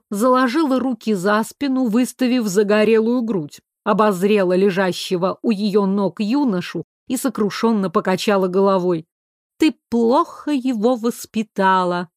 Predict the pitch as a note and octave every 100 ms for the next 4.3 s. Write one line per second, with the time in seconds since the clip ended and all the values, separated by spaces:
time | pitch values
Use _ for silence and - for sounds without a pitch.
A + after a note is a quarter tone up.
0 | - G3+ E3+ A#3 A3+ G#3+ G3 F#3+ F#3+ G3
1 | F3+ F3+ B3+ C4 G#3+ F#3+ G3+ A#3+ - A#3
2 | - C4 A#3 A3+ A3+ A#3+ C4 A#3 A#3+ -
3 | A3+ G#3 A3 A#3 A3+ A3 - - G3 G3
4 | F#3+ F#3